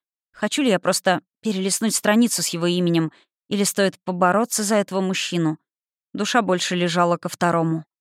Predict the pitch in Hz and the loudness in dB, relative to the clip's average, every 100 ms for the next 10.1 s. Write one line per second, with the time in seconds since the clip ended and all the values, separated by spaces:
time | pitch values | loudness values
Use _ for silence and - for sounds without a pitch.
0 | _ _ _ _ _ - 175 196 - - | _ _ _ _ _ -8 -4 -2 -4 -8
1 | 170 - 196 180 175 - 214 240 196 185 | -4 0 2 2 0 -2 -2 -2 0 -2
2 | - - 165 _ _ _ _ _ - 180 | -2 -4 -4 _ _ _ _ _ -4 -4
3 | - 175 175 214 214 - 175 170 170 - | 0 0 2 2 2 -2 0 0 -2 0
4 | 185 180 220 180 170 160 - 254 190 - | 0 2 0 2 0 0 0 0 -2 -6
5 | - _ - 285 214 254 226 190 190 180 | -20 _ 0 2 6 6 6 2 -2 -2
6 | 208 - 180 190 180 - 151 151 - _ | -2 -2 -2 -2 -2 -6 -4 -6 -10 _
7 | _ _ _ _ - 175 175 165 175 165 | _ _ _ _ -2 0 2 2 0 0
8 | 202 208 190 - 175 _ _ - - 247 | 0 0 -4 -8 -10 _ _ -2 0 2
9 | 254 294 180 185 185 170 - - 247 214 | 2 4 4 2 2 0 -2 0 0 0
10 | 185 | -2